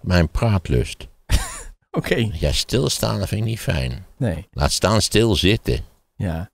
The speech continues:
Speaker 1: Ja, het is een wonder dat ik, dat ik hier zittend, dat ik toch normaal kan praten, maar
Speaker 2: En hoe weet je dan dat je die twintig minuten, dat die voorbij zijn?
Speaker 1: God mag het weten. Dat moeten zij maar doen. <laughs> Ja, dat is bij mij altijd een probleem.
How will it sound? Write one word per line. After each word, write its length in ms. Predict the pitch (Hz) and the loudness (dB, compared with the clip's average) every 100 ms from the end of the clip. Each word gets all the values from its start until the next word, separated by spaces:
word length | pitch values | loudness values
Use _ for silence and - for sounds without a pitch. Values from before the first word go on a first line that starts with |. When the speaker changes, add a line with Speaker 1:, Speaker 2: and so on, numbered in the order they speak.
| _ | _
Speaker 1:
Ja, 140 | - | -4
het 80 | 73 | -2
is 100 | 71 | 2
een 140 | - | 2
wonder 340 | 71 87 127 92 | 4 2 4 4
dat 180 | 73 69 | 4 2
ik, 100 | 67 | -2
dat 140 | - 67 | 0 0
ik 120 | 65 | 0
hier 260 | - 85 73 | 2 4 4
zittend, 460 | - 80 85 78 | 4 4 2 0
dat 140 | - 71 | 0 -2
ik 80 | - | -4
toch 200 | - 78 | -4 -2
normaal 480 | 80 78 73 80 78 | 2 2 4 4 2
kan 200 | - 82 | 0 -2
praten, 560 | - 67 62 - - 60 | 0 0 0 -2 -4 -6
maar 160 | 65 - - _ _ _ _ _ _ _ _ | -8 -12 -20 _ _ _ _ _ _ _ _
Speaker 2:
En 100 | 131 | 6
hoe 80 | 165 | 8
weet 160 | 175 | 8
je 80 | 165 | 8
dan 120 | 156 | 8
dat 140 | 139 135 | 6 6
je 80 | |
die 100 | 131 | 4
twintig 320 | 127 143 127 110 | 4 4 4 4
minuten, 360 | 143 - 101 | 4 4 4
dat 140 | 90 87 | 4 2
die 100 | 92 | 0
voorbij 340 | 87 73 80 | 0 0 -4
zijn? 240 | 82 82 | -4 -2
Speaker 1:
God 200 | 131 90 | -2 -2
mag 180 | - 58 | -2 -2
het 120 | 67 | -2
weten. 480 | - 76 78 - 64 - _ _ _ _ | 2 4 4 0 -2 -4 _ _ _ _
Dat 160 | - 69 | -14 -4
moeten 240 | 76 90 | -2 -2
zij 240 | 80 - 147 | 2 2 4
maar 160 | 127 | 2
doen. 340 | 104 101 76 - - | 4 2 2 -2 -6
<laughs> 220 | - 58 - - - _ - - _ _ _ _ | -8 -6 -6 -10 -20 _ -20 -20 _ _ _ _
Ja, 180 | - - - | 2 4 6
dat 100 | 104 | 4
is 120 | - - | 0 -6
bij 100 | - | 0
mij 240 | 87 82 | 4 6
altijd 460 | 76 80 - - 123 | 6 6 4 4 2
een 100 | 143 | -2
probleem. 600 | - 151 120 85 64 55 | 0 2 4 4 4 0